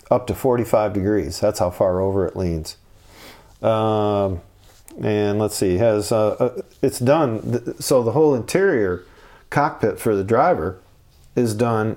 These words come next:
as a car. Round steering wheel, pedals, and I think it has, I, as far as, I just know it's the Carver One. And it's, it's just, it's just too cool.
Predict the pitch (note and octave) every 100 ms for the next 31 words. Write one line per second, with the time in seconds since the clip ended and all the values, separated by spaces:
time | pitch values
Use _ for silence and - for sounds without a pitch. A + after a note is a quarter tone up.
0 | - A2 G2+ - E3 - - - - -
1 | - G#2 G#2 G#2 - G#2+ G#2+ G#2+ A2+ A2+
2 | A#2+ - - - - - - A2+ G#2 G#2+
3 | - - - - - - - - - -
4 | - - G#2 G2+ G2 G2+ F#2+ F#2+ - C3
5 | G2+ F2+ A2+ G#2+ G2 G2 - C3 - -
6 | - - - - E3+ E3 A#2 G2 - -
7 | - - - B2+ D#3 E3 D3 A#2 G2+ -
8 | - - B2+ B2+ B2 A#2 G#2 G2+ G2 D#2+
9 | D#2 - - - - - - - - -
10 | E2+ D#2+ F2+ F2 E2 - - G2 B2 -
11 | - F#2 A2+ G2 - A#2+ G2+ - D#2